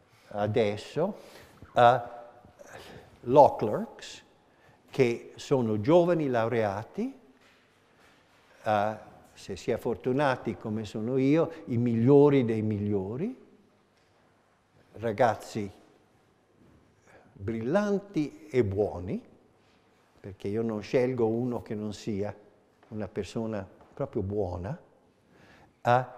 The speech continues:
che passano un anno con me a aiutarmi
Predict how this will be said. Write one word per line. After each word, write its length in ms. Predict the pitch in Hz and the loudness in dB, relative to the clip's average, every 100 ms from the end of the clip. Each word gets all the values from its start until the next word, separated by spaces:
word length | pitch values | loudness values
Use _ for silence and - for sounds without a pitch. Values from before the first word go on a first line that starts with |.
| - - | -20 -6
che 120 | 147 | 0
passano 500 | - 185 - 139 139 | 6 6 4 0 2
un 140 | 170 | 2
anno 560 | 170 127 98 98 117 123 _ _ _ _ _ _ _ _ | 2 2 -2 -6 -8 -12 _ _ _ _ _ _ _ _
con 220 | - 185 | 0 2
me 260 | 170 - 220 - - _ _ _ - | 0 -4 -18 -20 -20 _ _ _ 0
a 80 | |
aiutarmi 880 | 120 127 151 107 98 117 127 185 - | 2 2 0 0 0 -2 -2 -4 -10